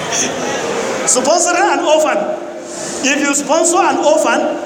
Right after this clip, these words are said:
the Prophet sallallahu alaihi wasallam said you will be with him like this on the day of Qiyamah in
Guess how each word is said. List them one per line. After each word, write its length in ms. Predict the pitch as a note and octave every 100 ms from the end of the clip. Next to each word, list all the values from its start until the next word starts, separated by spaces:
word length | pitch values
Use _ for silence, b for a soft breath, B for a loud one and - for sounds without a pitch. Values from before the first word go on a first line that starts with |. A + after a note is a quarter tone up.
| - A#3+
the 80 |
Prophet 240 | A#3 E4 E4
sallallahu 320 | D#4 D#4+ D4+
alaihi 160 | C4+ D4
wasallam 240 | C#4+ B3+
said 320 | C4 C#4+ C#4
you 80 | B3+
will 160 | B3 A#3+
be 140 | D4+
with 240 | D#4 D#4 -
him 520 | C#4 A#3 - - -
like 240 | A3+ A3+ -
this 240 | D#4 -
on 140 | - A3+
the 60 | A3
day 80 |
of 140 | A#3 G#3+
Qiyamah 320 | G#3+ G#3+
in 80 | G#3